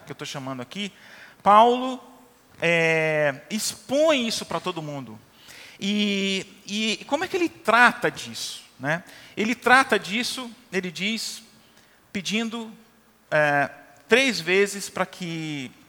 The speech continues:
Deus afastasse isso dele. Eu não sei se foram três vezes, né? Pode ser que tenha sido mais, talvez ele tenha re-, res-, resumido aqui, né? Mas quando a gente admite esse caminho,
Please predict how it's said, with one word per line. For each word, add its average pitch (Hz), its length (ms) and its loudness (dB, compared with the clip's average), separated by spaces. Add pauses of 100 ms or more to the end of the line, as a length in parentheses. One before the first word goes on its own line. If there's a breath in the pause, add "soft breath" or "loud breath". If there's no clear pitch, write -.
(560)
Deus 170 360 -2
afastasse 170 760 2
isso 147 240 -10
dele. 113 360 -8 (920 loud breath)
Eu 285 120 -2
não 294 100 -2
sei 277 160 0
se - 80 -6
foram 262 220 0
três 202 340 0
vezes, 135 420 -4
né? 151 220 -6 (1200)
Pode 185 160 -2
ser 262 140 0
que - 60 -8
tenha 214 160 -2
sido 196 240 -6
mais, 151 280 4
talvez 147 240 -6
ele 190 100 -8
tenha 196 140 -4
re-, 180 160 -2 (120)
res-, 160 280 -10 (420)
resumido 180 580 -4
aqui, 139 340 -6
né? 147 260 0 (560 loud breath)
Mas 190 560 0 (240)
quando 277 360 0
a 208 80 0
gente 196 420 -4
admite 170 840 -2
esse 180 220 -4
caminho, 185 640 -6